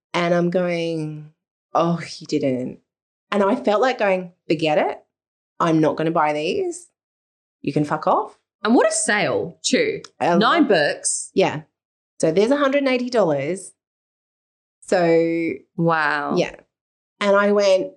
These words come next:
Speaker 1: I had that moment of walk away.
Speaker 2: Yeah, fuck you.
Speaker 1: And then I went, "But I want the book."
Speaker 2: Yeah, <laughs> fuck.
Speaker 1: And, um, you know, like, in lockdown, you could only go a certain distance
Speaker 2: Yeah.
Speaker 1: and things like that. So I'm like, "Shit." I
Speaker 2: Do you
Speaker 1: need
Speaker 2: remember the store?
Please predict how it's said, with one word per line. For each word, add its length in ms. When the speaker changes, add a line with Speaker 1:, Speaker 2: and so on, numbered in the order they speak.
Speaker 1:
I 60
had 220
that 140
moment 300
of 300
walk 240
away. 720
Speaker 2:
Yeah, 140
fuck 380
you. 400
Speaker 1:
And 80
then 80
I 40
went, 220
"But 100
I 60
want 200
the 60
book." 440
Speaker 2:
Yeah, 220
<laughs> 0
fuck. 640
Speaker 1:
And, 500
um, 200
you 80
know, 100
like, 200
in 100
lockdown, 380
you 60
could 120
only 180
go 140
a 60
certain 360
distance 160
Speaker 2:
Yeah. 40
Speaker 1:
and 80
things 160
like 100
that. 140
So 80
I'm 40
like, 120
"Shit." 340
I 80
Speaker 2:
Do 80
you 40
Speaker 1:
need 40
Speaker 2:
remember 240
the 100
store? 580